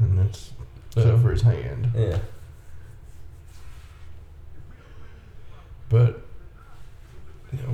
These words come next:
Speaker 2: well, well, back to the zombie bear.
Speaker 3: Yeah.
Speaker 2: Um, I was beginning,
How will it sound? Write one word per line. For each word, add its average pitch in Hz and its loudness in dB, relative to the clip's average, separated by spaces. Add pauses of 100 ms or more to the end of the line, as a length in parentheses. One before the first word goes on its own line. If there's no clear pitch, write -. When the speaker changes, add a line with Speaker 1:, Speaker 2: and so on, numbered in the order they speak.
Speaker 2:
well, 110 6
well, 101 8 (260)
back 104 6
to - 2
the 95 4 (520)
zombie 101 8
bear. 101 6 (340)
Speaker 3:
Yeah. 101 4 (260)
Speaker 2:
Um, 101 6 (2750)
I 123 8
was 110 8
beginning, 110 8